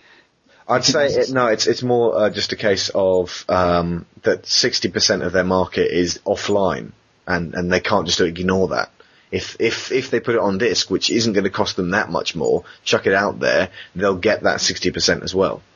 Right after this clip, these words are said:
Speaker 1: So
Speaker 2: I just,
Speaker 1: they
Speaker 2: I just, you know, I just think the reality actually hit them that, you know, as much as they would like to think that everybody downloads this content,
Speaker 1: Mm.
Speaker 2: there's still a huge, I mean, even me, myself, I wasn't gonna pick up the, the content because I ju-, I just felt that maybe it was a bit too much, and I'd kind of been done with Grand Theft Auto,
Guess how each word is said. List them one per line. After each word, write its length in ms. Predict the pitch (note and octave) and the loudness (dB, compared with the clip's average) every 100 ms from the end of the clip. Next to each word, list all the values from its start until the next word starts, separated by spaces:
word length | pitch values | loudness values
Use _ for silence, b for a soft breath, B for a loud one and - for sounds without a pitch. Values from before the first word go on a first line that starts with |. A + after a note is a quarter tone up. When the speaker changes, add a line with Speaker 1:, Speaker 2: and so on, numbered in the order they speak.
| _ _ _ _ _ _ _ - - _ - | _ _ _ _ _ _ _ -20 -20 _ -6
Speaker 1:
So 120 | - | -2
Speaker 2:
I 80 | A#2 | -2
just, 240 | A#2+ G#2 | 0 -2
Speaker 1:
they 60 | A2+ | 0
Speaker 2:
I 80 | A#2+ | -2
just, 260 | B2+ - | -2 -2
you 80 | C3+ | 0
know, 60 | B2+ | 2
I 100 | B2+ | 0
just 160 | B2 | -2
think 120 | A2+ | -4
the 80 | A2+ | -2
reality 520 | G#2+ A2 A2+ G#2 A2 | 0 2 2 0 -4
actually 240 | A2 - G#2 | -6 -6 -4
hit 160 | G#2+ | -4
them 160 | G#2 G2 | -4 -6
that, 140 | G#2 | -6
you 100 | - | -4
know, 160 | A2 G#2+ | -2 0
as 140 | G#2 | 0
much 240 | A2 A2 - | 0 0 -2
as 80 | - | 0
they 100 | A2+ | 0
would 120 | G#2 | 2
like 160 | A#2 | -2
to 60 | - | -2
think 180 | A2 G#2+ | -2 0
that 140 | A2 | 0
everybody 400 | A#2 G#2+ G#2+ G#2 | 0 2 2 0
downloads 460 | G2+ G#2 G#2 G#2+ G2 | 2 2 2 0 0
this 140 | G#2 | -2
content, 540 | - G#2+ A#2 A2 - - | -2 -4 -2 -4 -4 -6
Speaker 1:
Mm. 160 | G2 | -4
Speaker 2:
there's 200 | A#2 G#2 | -2 -4
still 260 | - A#2 A#2 | -4 0 2
a 40 | |
huge, 460 | G#2 - A#2+ A#2+ G#2+ | 2 0 0 2 0
I 220 | - - - | -4 -8 -4
mean, 140 | D3 | 0
even 280 | E3 C#3+ C3 - | 2 2 -2 -2
me, 180 | C3 A#2 | 0 2
myself, 440 | A2 - A#2 A2+ | 0 0 0 0
I 120 | A#2 | -2
wasn't 280 | A#2 B2 A#2 | 0 -2 -2
gonna 260 | A2 A2+ A2 | -2 -2 0
pick 180 | A#2 | 0
up 80 | A2+ | -2
the, 160 | A2+ G#2+ - | -8 -12 -10
the 80 | |
content 400 | A#2 A#2 A2 A2+ | -4 -4 -2 -4
because 180 | G#2 C3 | -4 -2
I 80 | D3+ | -2
ju-, 140 | C3+ - B B | -2 -12 B B
I 60 | - | -2
just 100 | D#3+ | 2
felt 140 | D3+ | 2
that 80 | A#2 | 2
maybe 220 | B2+ A#2 | 2 2
it 20 | |
was 100 | G#2+ | 0
a 40 | G#2+ | -2
bit 160 | - | -4
too 180 | - A2 | -2 0
much, 240 | A2 G#2 | 0 -2
and 100 | A2+ | -2
I'd 160 | A2+ G#2+ | -2 -2
kind 160 | - A2+ | -2 -2
of 60 | |
been 140 | G#2+ G#2+ | 0 0
done 180 | A2 | 0
with 120 | G#2+ G#2 | 0 -2
Grand 200 | A2+ G#2 | -4 -2
Theft 200 | G#2 A2+ | -2 -2
Auto, 280 | G#2 A2 | -4 -6